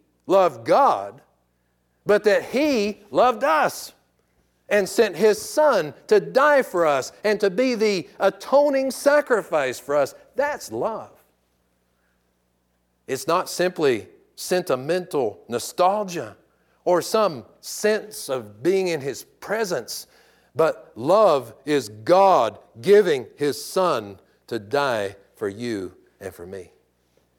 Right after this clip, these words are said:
And he had to do that because of the desperate state that we are all in. Tim Keller,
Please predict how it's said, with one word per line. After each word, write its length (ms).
And 140
he 80
had 260
to 80
do 320
that 400
because 480
of 160
the 100
desperate 1000
state 800
that 160
we 140
are 100
all 220
in. 160
Tim 240
Keller, 520